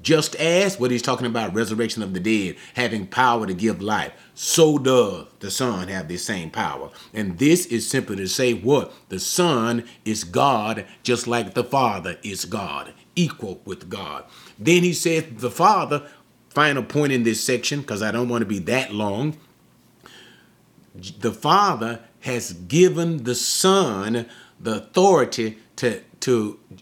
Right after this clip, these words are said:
judge, to, to execute judgment upon the Son of Man. What he simply means is to judge, to give final judgment for all men. Then he says, "For he is,"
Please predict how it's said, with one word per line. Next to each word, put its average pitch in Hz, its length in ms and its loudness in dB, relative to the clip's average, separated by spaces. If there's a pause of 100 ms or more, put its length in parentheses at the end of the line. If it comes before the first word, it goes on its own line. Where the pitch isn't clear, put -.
(140)
judge, 117 680 2
to, 123 140 -2
to 120 280 -2
execute 139 640 2 (300)
judgment 117 580 2
upon 110 320 -2
the 98 80 -4
Son 113 220 -2
of 107 60 0
Man. 104 120 -2
What 147 140 2
he 131 100 2
simply 123 300 0
means 127 240 0
is 113 80 -6
to 127 120 -4
judge, 90 600 0 (240)
to 123 80 -2
give 120 300 0
final 127 420 -2
judgment 98 560 -2 (200)
for 120 200 0
all 113 440 2
men. 95 440 0 (280)
Then 185 260 4
he 165 100 4
says, 117 560 0 (320)
"For 160 240 4
he 170 320 4
is," 156 500 2